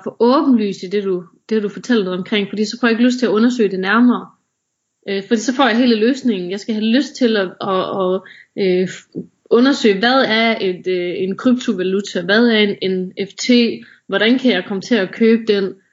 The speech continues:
og hvad er den nyeste app, hvor jeg kan samle alle mine N F T'er, øhm, og hvad, hvad er det for noget med, at, øh, Adidas, de har, øh, deres sko i, øh, en digital form, og hvordan kan jeg komme til at købe det, og hvad koster det?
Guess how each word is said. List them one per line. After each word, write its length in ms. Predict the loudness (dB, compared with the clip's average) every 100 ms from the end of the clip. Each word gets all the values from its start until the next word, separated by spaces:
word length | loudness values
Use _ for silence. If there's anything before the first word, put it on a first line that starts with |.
| _ -8
og 80 |
hvad 120 | 0 2
er 220 | 2 2
den 100 | 2
nyeste 360 | 0 0 -2
app, 140 | -2 -4
hvor 140 | -6
jeg 180 | -6 -6
kan 100 | -6
samle 400 | -2 0 2 0
alle 240 | 2 0
mine 280 | -2 -2 -6 -8 _ _ -4
N 160 | -2 -2
F 40 |
T'er, 360 | 0 2 4 2 -6 _ _ _ _ -8
øhm, 680 | -2 0 2 0 0 -2 -4 -10 _ _ _ _ _ _ _ _ -20 -4
og 120 | 0
hvad, 160 | 2 2
hvad 280 | 2 2 2
er 40 |
det 80 | 0
for 100 | 0
noget 280 | 2 4 2
med, 260 | 2 0
at, 180 | 0 -2
øh, 160 | -4 -2
Adidas, 420 | 2 2 2 -4
de 160 | -4 -2
har, 400 | 2 2 2 0
øh, 160 | -4 -4 -4
deres 180 | -6
sko 360 | -4 2 2 2
i, 280 | -2 -2 -2
øh, 240 | -2 -4 -8 _ -20 -6
en 140 | -2 0
digital 580 | 0 0 2 2 2 0
form, 200 | 0 0
og 40 |
hvordan 200 | 0 2
kan 80 | 2
jeg 80 | 0
komme 160 | -2
til 100 | 0
at 100 | -2
købe 220 | 2 0 2
det, 120 | -2
og 60 |
hvad 120 | 0 -2
koster 320 | -4 -6 -6
det? 140 | -8